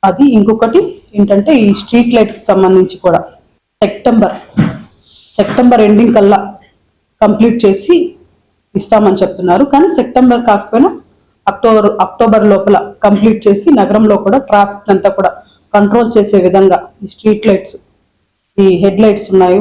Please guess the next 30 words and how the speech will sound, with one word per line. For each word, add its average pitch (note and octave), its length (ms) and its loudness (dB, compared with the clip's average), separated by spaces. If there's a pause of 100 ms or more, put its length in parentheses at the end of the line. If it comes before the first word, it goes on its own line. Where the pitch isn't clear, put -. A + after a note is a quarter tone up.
వాటిని F#3 360 0 (260)
అంతా F#3+ 160 0
కంప్లీట్ G#3+ 540 0
చేసి G3+ 240 0 (520)
ట్రాఫిక్ G#3+ 420 0
ఎటువంటి G#3+ 340 0
సమస్య G#3 460 0
లేకుండా F#3+ 380 0
ఉండే F#3+ 160 2
విధంగా F#3+ 280 0
దానికి G3 340 0
సంబంధించి G3 520 0
కూడా A3+ 140 -6 (100)
ఈరోజు F#3+ 260 -2 (400)
రివ్యూ G3 240 0
మీటింగ్ G3 280 0
లో A#3 60 2
అధికారులందరికీ F#3 680 -2
కూడా F#3 220 0
ఆదేశించడం F#3 520 -6
జరిగింది. A3 480 -6 (300)
వర్క్స్ G#3 320 -2
ఏ, G3+ 320 0 (260)
ఏ, G3+ 40 4 (240)
ఎక్కడ A3 360 0 (800)
ఎంత G#3 200 0
వర్క్ G#3+ 280 0
జరుగుతుంది, G3 560 0
ఎక్కడ G#3 200 -2
వర్కింగ్ F#3 580 0